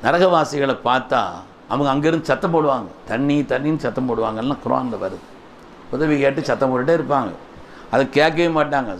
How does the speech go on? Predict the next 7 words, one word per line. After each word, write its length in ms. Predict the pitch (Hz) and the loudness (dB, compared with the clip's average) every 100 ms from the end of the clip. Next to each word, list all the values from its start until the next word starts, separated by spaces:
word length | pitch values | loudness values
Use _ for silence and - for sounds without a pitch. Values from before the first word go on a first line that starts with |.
| 104 | -4
ஜபானியா 580 | 120 151 160 160 151 131 | 0 2 2 2 0 2
மலக்குகள், 480 | 123 117 113 104 - - - - - - | 0 -2 -4 -6 -8 -16 -14 -16 -18 -6
ஜபானியா 460 | 117 127 160 160 156 | 0 2 2 4 2
மலக்குகளுக்கு 400 | 139 139 147 160 | 2 2 0 0
காது 260 | 127 139 147 | 2 2 2
கேட்காது. 360 | 127 104 95 - - - - - - - - - - - - - - - | -2 -4 -8 -12 -18 -20 -20 -20 -20 -20 -20 -20 -20 -20 -20 -20 -20 -6
அதனால 760 | - 147 185 208 202 165 175 | 0 4 6 6 6 4 0